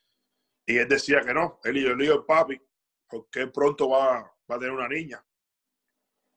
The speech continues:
Y con esa confusión, me gust-, ya, voy a ponerlo, y me puse el tanque por los muñequitos rusos que eran en Cuba hace años, del tanque Tomás, y ya. Y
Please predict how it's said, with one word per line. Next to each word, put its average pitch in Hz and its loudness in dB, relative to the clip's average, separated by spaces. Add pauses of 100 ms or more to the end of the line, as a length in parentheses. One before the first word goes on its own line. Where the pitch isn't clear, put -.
(1120)
Y 123 -8
con 120 -6
esa 143 0
confusión, 165 0 (420)
me 143 -2
gust-, 151 -2
ya, 147 4
voy 143 2
a - -4
ponerlo, 160 2
y - -4
me 135 0
puse 143 -2
el 147 -6
tanque 175 0 (540)
por 127 -6
los 123 -2
muñequitos 131 -2
rusos 160 -2
que 147 0
eran 151 4
en 139 -6
Cuba 139 2 (1000)
hace - -4
años, 147 -2 (320)
del 113 -10
tanque 135 -4
Tomás, 151 -2
y 127 -8
ya. 120 -8 (120)
Y 127 -6